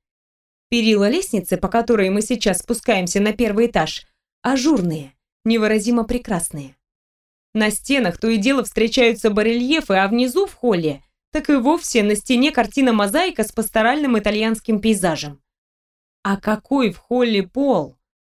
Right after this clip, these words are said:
Паркет в центре круглого помещения, складывающийся в сложную многолучевую звезду.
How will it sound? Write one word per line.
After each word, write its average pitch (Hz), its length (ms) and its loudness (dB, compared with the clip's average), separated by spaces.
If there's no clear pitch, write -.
Паркет 220 600 -2
в - 80 -12
центре 247 320 2
круглого 196 460 0
помещения, 208 640 0
складывающийся 220 880 -2
в 208 60 -10
сложную 294 560 0
многолучевую 240 800 2
звезду. 196 520 -2